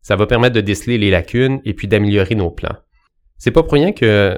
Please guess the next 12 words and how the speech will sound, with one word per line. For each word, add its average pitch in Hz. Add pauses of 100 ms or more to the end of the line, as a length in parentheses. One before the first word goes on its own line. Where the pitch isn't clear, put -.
de 104
temps 107
à 104
autre, 131
vous 113
voyez 107
les 110
services 101
d'urgence 107
faire 143
des 113
simulations. 92